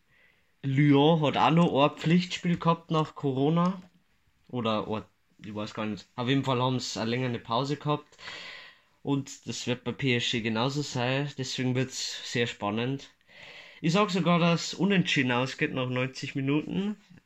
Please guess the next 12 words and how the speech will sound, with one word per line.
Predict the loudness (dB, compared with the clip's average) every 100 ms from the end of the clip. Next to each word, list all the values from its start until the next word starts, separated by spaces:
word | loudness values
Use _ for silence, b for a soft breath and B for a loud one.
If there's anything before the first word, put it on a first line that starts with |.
| -6
Da | -6
gehe | 0 2 2
ich |
mit | 2 0
einem | -2 -2 -2
eins | 0 0 -2 -6
zu | -4
eins. | -2 -2 -4 -8 -18 _ _ _ _ _ _ _ _ -10
Und | -10 -4
dann | -2 -2
sage | 0 2 2
ich, | 2